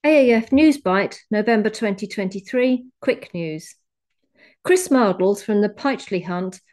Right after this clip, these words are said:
was sent to prison for riding his horse into a sab.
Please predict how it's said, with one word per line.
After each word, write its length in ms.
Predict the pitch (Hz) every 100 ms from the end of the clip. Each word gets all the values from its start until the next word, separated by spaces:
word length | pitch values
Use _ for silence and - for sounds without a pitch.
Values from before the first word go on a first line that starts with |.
| -
was 120 | -
sent 220 | 302 262
to 80 | 240
prison 640 | 247 - 208 175 165 - _
for 100 | -
riding 400 | 202 208 202 196
his 240 | 190 285 285
horse 340 | 202 190 190 _
into 260 | 240 233 220
a 60 | 202
sab. 380 | - 151 147